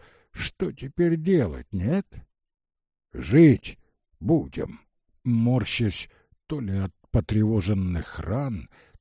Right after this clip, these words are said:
то ли от потревоженной души, сказал Афоня. "Тяжелое это дело, Иван Петрович, жить на свете.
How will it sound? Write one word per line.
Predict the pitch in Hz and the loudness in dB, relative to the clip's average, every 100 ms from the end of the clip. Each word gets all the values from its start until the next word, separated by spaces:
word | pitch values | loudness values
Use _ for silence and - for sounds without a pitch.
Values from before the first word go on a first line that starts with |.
| - | -4
то | 101 | 0
ли | 101 | 2
от | 104 101 _ | 2 2 _
потревоженной | - - 98 107 113 95 107 101 101 101 90 | -4 -2 -2 0 0 0 0 0 2 2 0
души, | 80 98 - 156 | -2 -4 -4 -10
сказал | - - 123 107 131 110 - - | -10 -4 -2 0 0 0 -6 -16
Афоня. | 120 120 - 120 - - _ _ _ _ _ _ _ _ _ _ | -10 -8 -8 -8 -10 -16 _ _ _ _ _ _ _ _ _ _
"Тяжелое | - 131 87 151 208 156 147 147 147 151 151 | -2 0 -2 -4 -6 -8 -6 -2 0 2 0
это | - 135 | 0 -2
дело, | 95 151 104 82 | -2 -2 -2 -4
Иван | 65 107 107 113 87 | -6 -2 0 0 -2
Петрович, | - 107 117 135 123 76 - - - - _ _ _ | -4 -6 -4 -4 -4 -6 -10 -14 -14 -20 _ _ _
жить | 80 87 139 - - - _ _ | -6 -2 -2 -2 -10 -14 _ _
на | 143 135 | -8 -8
свете. | - 120 117 107 - - - | -6 -8 -8 -10 -12 -18 -20